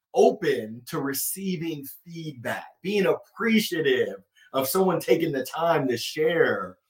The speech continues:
hopefully direct feedback like Frank does. Oh my goodness. Now, now, Frank, I, I gotta go. I'm gonna, I'm gonna go on a little detour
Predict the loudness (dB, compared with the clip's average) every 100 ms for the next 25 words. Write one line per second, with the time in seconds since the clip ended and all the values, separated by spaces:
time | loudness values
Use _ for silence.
0 | _ 2 2 2 0 0 0 2 2 0
1 | 0 -2 0 2 0 2 -2 -2 -2 0
2 | 0 -2 0 2 0 -2 -6 -8 -18 -20
3 | -8 0 2 2 0 0 0 0 0 -6
4 | 0 2 0 -4 -2 0 4 4 4 0
5 | -2 -2 0 0 2 2 2 0 -2 -2
6 | -2 -2 2 2 2 -2 -2 -2 0 0
7 | 0 2 2 4 0